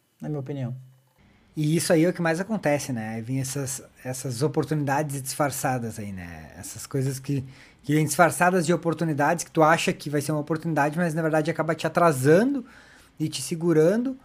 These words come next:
Speaker 2: E isso aí eu acho que é um, uma coisa que é bem difícil, tu conseguir identificar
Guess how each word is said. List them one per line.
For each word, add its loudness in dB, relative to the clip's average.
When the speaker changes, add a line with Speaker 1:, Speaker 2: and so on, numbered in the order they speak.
Speaker 2:
E 0
isso 0
aí 6
eu 6
acho 2
que 2
é 8
um, 2
uma -4
coisa -6
que -2
é 0
bem -2
difícil, -6
tu -8
conseguir -2
identificar 2